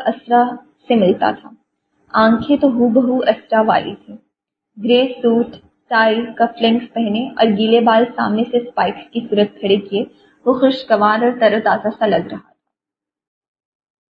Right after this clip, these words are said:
"کاکا یعنی آپی، آبنگ یعنی بھائی،" اس نے مسکرا کے کہتے باری باری دونوں کو سلام کیا اور فاتح کے دوسری طرف کرسی کھینچ کے بیٹھا۔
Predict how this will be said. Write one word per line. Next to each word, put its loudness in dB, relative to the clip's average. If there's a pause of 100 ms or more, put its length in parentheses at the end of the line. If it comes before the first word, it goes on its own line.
(800)
"کاکا -2 (520)
یعنی 4
آپی، 0 (420)
آبنگ 2 (440)
یعنی 2
بھائی،" -2 (720)
اس -2
نے 6
مسکرا 4
کے -12
کہتے -4
باری 4
باری 2
دونوں 0
کو -6 (100)
سلام -2 (120)
کیا -6
اور 0 (120)
فاتح 0
کے 2
دوسری 0
طرف 2
کرسی 0
کھینچ -8
کے -2
بیٹھا۔ -4